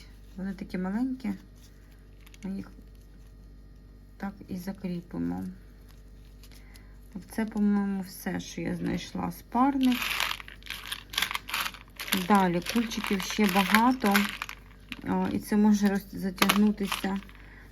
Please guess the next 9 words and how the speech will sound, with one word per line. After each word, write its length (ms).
на 160
дуже 360
довго. 640
Хочу 340
показати 1040
оце. 440
Це 120
натуральне 520
каміння, 640